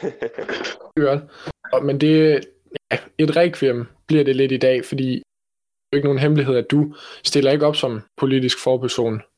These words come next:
Speaker 2: når vi engang får afholdt et årsmøde, hvornår det end bliver. Men, øhm, ja, vi skal snakke om dig meget i dag, og, øh, jeg tænker, vi starter fra, øh, fra bunden,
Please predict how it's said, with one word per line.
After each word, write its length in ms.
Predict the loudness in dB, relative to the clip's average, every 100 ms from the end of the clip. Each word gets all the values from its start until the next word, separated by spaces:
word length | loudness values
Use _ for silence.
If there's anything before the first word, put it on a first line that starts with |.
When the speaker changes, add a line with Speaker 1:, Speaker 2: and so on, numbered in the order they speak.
| _
Speaker 2:
når 160 | -2 0
vi 100 | 0
engang 380 | 0 0 0
får 360 | -2 -4 -4 _
afholdt 380 | 0 2 0 -2
et 320 | -2 -4 -14 _ _ 0
årsmøde, 600 | 2 2 -2 0 0 -2 -14 _ _ _
hvornår 320 | -4 0 2
det 180 | 2 2
end 160 | 2 0 -4 _
bliver. 240 | 2 2 0 -8 _ -20 -20 _
Men, 220 | -2 0
øhm, 340 | 2 2 0 -4 -8 _ -2
ja, 100 | 0
vi 180 | 2 0
skal 180 | 0
snakke 240 | -2 0 0
om 120 | 0
dig 240 | 0 2
meget 200 | 2 0
i 20 | 0
dag, 220 | -2 -2 -2
og, 320 | 0 2 0
øh, 180 | -2 -4 -12 -8
jeg 100 | -6
tænker, 200 | 0 0
vi 100 | 0
starter 500 | -2 -4 0 2 2
fra, 440 | 0 -2 0 0 0
øh, 400 | -2 -2 -4 -6
fra 160 | -6 -6
bunden, 440 | 0 2 2 -2